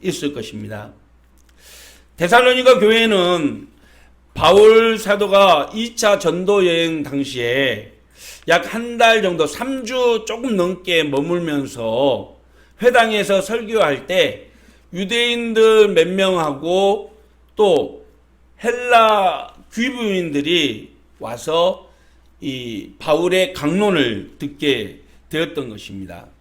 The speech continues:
그것을 듣고, 어,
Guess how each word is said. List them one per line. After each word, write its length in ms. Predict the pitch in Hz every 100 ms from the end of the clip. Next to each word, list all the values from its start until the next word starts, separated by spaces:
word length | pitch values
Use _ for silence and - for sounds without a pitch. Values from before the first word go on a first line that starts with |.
| _ - - _ _ _
그것을 1080 | 240 262 254 254 240 233 233 233 214 190 -
듣고, 760 | 202 - 220 208 175 123 - - _ _ - - _ -
어, 360 | - 110 104